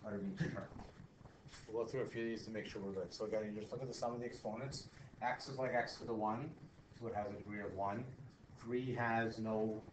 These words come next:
x's with it, right? So there's no exponents, it just is a coefficient. Okay, so it has to be a variable with it to get a degree.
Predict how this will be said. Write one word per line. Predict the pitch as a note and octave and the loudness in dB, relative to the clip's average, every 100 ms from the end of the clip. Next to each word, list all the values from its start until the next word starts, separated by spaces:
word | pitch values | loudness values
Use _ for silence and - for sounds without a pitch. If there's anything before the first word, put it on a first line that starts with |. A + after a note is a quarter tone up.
| - | -4
x's | G#2 - F2 F#2+ | -2 -2 -6 -6
with | F#2+ | -4
it, | F#2 F2+ | -4 -4
right? | F#2 G2+ | -4 -4
So | G2 | -4
there's | G2 F#2+ | -4 -4
no | F#2+ F#2 | -6 -6
exponents, | - F#2 F2+ - | -8 -6 -6 -8
it | - | -8
just | F#2 - | -10 -10
is | - | -10
a | - | -8
coefficient. | F#2+ - E2+ - - - - | -8 -8 -10 -10 -10 -12 -12
Okay, | - - | -12 -10
so | F#2 | -8
it | F2+ | -6
has | F#2 - | -6 -6
to | |
be | F#2 | -10
a | E2 | -8
variable | E2+ D#2+ D#2+ | -8 -8 -8
with | D#2 | -10
it | - - | -12 -12
to | - | -12
get | - | -10
a | - - | -12 -12
degree. | C#3+ C#3+ - - - | -12 -12 -14 -14 -12